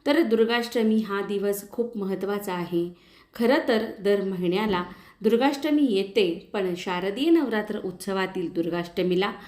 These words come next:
अनन्यसाधारण महत्त्व आहे. यालाच आपण महाअष्टमी असं सुद्धा म्हणतो. यंदा दुर्गाष्टमी तीस तारखेला आलेली आहे. तीस सप्टेंबर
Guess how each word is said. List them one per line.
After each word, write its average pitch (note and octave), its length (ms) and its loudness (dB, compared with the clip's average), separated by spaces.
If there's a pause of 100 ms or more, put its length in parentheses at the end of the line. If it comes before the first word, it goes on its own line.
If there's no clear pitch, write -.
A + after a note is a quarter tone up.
(300)
अनन्यसाधारण G#3+ 960 0
महत्त्व F#3+ 340 -4
आहे. F3+ 360 -4
यालाच G3 520 0
आपण F3+ 400 -2 (760)
महाअष्टमी G#3+ 1120 0
असं G3 200 -6
सुद्धा - 360 -8
म्हणतो. F#3 560 -2 (340)
यंदा C#4 380 6
दुर्गाष्टमी F#3+ 920 -2 (320)
तीस E4 260 4 (100)
तारखेला G#3 480 0
आलेली F#3 840 -4
आहे. E3 600 -2 (480)
तीस D4+ 280 2
सप्टेंबर F#3 680 -4